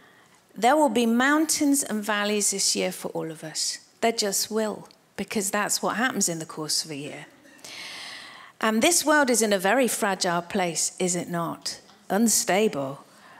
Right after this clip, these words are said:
You know, there's the war in the Middle East, and now, you know, it's expanded to the Yemen. I was horrified, as I'm sure you were, to hear, I think it was on Thursday, was it Thursday or Friday, about these strikes in the Yemen?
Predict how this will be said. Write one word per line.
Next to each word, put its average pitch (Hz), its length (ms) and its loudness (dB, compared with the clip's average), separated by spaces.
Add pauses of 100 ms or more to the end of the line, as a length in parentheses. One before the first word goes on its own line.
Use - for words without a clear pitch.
(220)
You 190 180 -2
know, 180 160 2
there's 185 200 0
the 196 100 0
war 208 280 4
in 196 80 2
the 185 100 2
Middle 175 260 -2
East, - 480 -2 (140)
and 180 220 -4
now, 180 500 2 (400)
you 208 100 -2
know, 185 200 4
it's - 180 0
expanded 196 800 0
to - 160 0
the 170 80 -2
Yemen. 170 420 0
I 196 160 0
was 185 160 2
horrified, 170 760 0
as 165 140 -4
I'm 170 80 -6
sure 170 320 2
you 185 260 -2
were, 160 220 -2
to - 160 -6
hear, 175 240 -2
I 165 60 -4
think 208 240 -4
it - 40 -8
was 175 140 -4
on 170 140 -4
Thursday, 240 720 0 (160)
was - 100 -6
it - 80 -8
Thursday 262 420 4
or 196 80 2
Friday, 185 540 -2
about 180 300 -4
these 170 160 -2
strikes - 580 0
in 170 120 -4
the 165 80 -4
Yemen? 160 360 -4